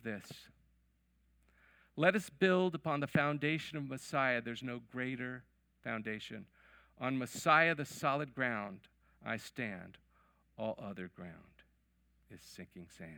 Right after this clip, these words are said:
This picture again is of that house out in the ocean, or, <laughs> I mean, well, not in the ocean actually, but out,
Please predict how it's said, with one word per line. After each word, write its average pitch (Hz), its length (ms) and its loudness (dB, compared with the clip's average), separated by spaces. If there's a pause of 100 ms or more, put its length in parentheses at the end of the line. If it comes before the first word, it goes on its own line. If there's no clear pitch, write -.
(2250)
This - 140 -16
picture 147 400 -2
again 107 420 -4 (800)
is 104 80 -12
of 104 100 -8
that 107 240 -8 (600)
house 107 420 -6 (640)
out 127 240 0
in 143 140 -2
the 143 160 -2
ocean, 131 420 -8 (1400)
or, 107 140 -6 (140)
<laughs> 110 120 -10 (400)
I - 40 -10
mean, 107 140 -4
well, 90 160 -6
not 95 160 -6
in 90 60 -10
the 82 80 -8
ocean 76 280 -10
actually, 85 340 -14
but 92 100 -6
out, 117 240 2